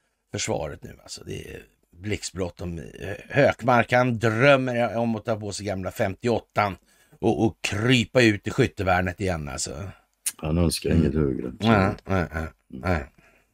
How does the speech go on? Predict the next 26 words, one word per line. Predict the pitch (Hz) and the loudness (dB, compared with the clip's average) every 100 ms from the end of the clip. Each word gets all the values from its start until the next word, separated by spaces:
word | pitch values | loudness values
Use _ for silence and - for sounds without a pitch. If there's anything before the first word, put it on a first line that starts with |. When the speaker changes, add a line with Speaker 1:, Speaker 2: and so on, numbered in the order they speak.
| _ _ _ _ _ _ _ | _ _ _ _ _ _ _
Speaker 2:
Mm. | 73 65 | -10 2
Speaker 1:
Ja, | 110 110 | 4 6
ja. | 92 - _ _ _ _ | 4 -4 _ _ _ _
Och, | 127 127 | 2 4
och | 131 | 6
den, | 147 147 | 6 4
eh, | 143 120 113 92 - | 2 0 -2 -4 -2
sittande | - 165 - 123 | 4 4 4 0
försvarsberedningen | 139 - 131 - 113 107 104 113 | -2 0 0 2 2 2 2 0
har | |
nyligen | 131 104 101 | 2 0 -2
presenterat | 101 107 107 95 - | -4 -4 -2 -2 -2
sin | 101 | 0
rapport | 104 - 113 - _ - - _ - | 0 2 0 0 _ -20 -20 _ 4
Kraftsamling, | 151 160 - - - 135 135 139 127 | 6 6 2 -12 -4 -4 -4 -6 -8
som | 104 117 | -8 -6
behandlar | 113 117 101 95 98 95 - - - _ | -4 -2 -4 -4 -4 -4 -8 -18 -20 _
inriktningen | 143 147 110 98 120 110 123 123 | 0 2 2 2 -2 -4 -4 0
av | 98 | 0
totalförsvaret | - 117 98 - 90 85 92 | -2 -4 -4 -4 -6 -6 -6
och | |
utformningen | 92 - 95 71 80 82 | -8 -6 -6 -6 -6 -8
av | 69 | -8
civila | - 85 71 - | -8 -8 -8 -8
försvaret, | - - 85 67 - - | -8 -6 -8 -8 -10 -10
alltså. | - - - | -10 -8 -8